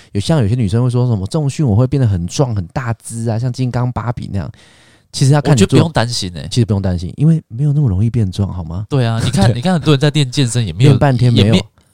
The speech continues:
Speaker 2: 那个都马上要狂灌一些什么高蛋白，才有可能变得像什么李佩旭啊，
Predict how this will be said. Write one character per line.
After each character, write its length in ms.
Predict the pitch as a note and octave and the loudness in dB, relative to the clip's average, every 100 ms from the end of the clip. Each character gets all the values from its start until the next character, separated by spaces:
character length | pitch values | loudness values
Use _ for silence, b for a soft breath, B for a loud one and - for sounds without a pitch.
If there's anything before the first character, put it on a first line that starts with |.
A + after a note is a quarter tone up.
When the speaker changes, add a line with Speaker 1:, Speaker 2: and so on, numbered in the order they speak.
| _ _ | _ _
Speaker 2:
那 100 | G3 | -2
个 80 | G#3+ | 0
都 140 | C4 A#3 | 2 2
马 140 | A2 | 2
上 40 | A#2+ | 4
要 120 | D#3+ | 2
狂 420 | - - B2 G#2 - | 0 -2 0 0 -2
灌 220 | F3 C3+ | 0 2
一 100 | C3+ | 0
些 160 | B2+ C3 | 0 0
什 140 | A2+ | 0
么 180 | F#2 F#2 - | -2 -2 0
高 180 | C3+ | -2
蛋 240 | C#3 C#3+ A2 | 0 -2 -2
白， 200 | F2+ D#2+ G2+ B B B - | -2 -4 -6 B B B -4
才 160 | - | 2
有 80 | A3+ | 4
可 100 | G3+ | 4
能 140 | A#2+ | 2
变 180 | A#2+ F#3+ | 2 0
得 80 | C#3 | 0
像 200 | B2+ D#3+ | 0 0
什 120 | A#2+ | 0
么 460 | G2 G2+ G2 F#2+ F#2+ | -2 0 0 0 -2
李 140 | G2+ F#2+ | -4 0
佩 220 | E3 B2 | 2 2
旭 260 | - C#3+ | 2 2
啊， 260 | G#2 G2 G2+ | 4 4 2